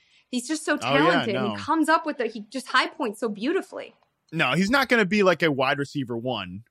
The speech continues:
Speaker 2: with old Taylor Heinicke back there. It's not gonna happen, but he's, he's a guy you still wanna play every single week because the upside could be there, but is going to be a volatile player with the quarterback play.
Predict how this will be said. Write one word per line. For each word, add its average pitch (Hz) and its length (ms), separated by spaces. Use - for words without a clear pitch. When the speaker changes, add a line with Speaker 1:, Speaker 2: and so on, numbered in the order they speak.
Speaker 2:
with 123 240
old 123 200
Taylor 120 280
Heinicke 113 580
back 90 240
there. 95 140
It's 101 120
not 110 120
gonna 95 120
happen, 98 460
but 101 240
he's, 135 420
he's 143 200
a 139 40
guy 139 200
you 117 160
still 240 320
wanna 175 240
play 143 320
every 117 160
single 110 320
week 110 200
because 107 360
the 107 160
upside 107 420
could 101 160
be 104 140
there, 95 160
but 98 260
is 127 180
going 120 180
to 98 60
be 104 80
a 104 60
volatile 82 400
player 78 340
with 73 160
the 82 80
quarterback 67 460
play. - 220